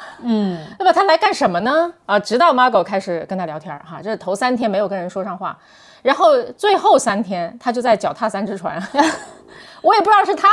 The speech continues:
Speaker 2: 在脚踏三只船，还是三只船都在踏他。<laughs> 然后最后爆炸，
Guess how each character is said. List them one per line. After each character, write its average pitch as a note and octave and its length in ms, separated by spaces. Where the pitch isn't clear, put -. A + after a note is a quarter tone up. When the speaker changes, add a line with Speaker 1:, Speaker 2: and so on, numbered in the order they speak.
Speaker 2:
在 G4+ 120
脚 A3 120
踏 C4 140
三 B3+ 160
只 B3 80
船， A3+ 140
还 G#3 40
是 A3+ 60
三 D#4 160
只 E4 80
船 F#3 220
都 B3 100
在 C4 80
踏 B3+ 180
他。 A#3 540
<laughs> - 1000
然 D4 120
后 F4+ 40
最 F#4 140
后 F4+ 60
爆 F4+ 200
炸， B3+ 380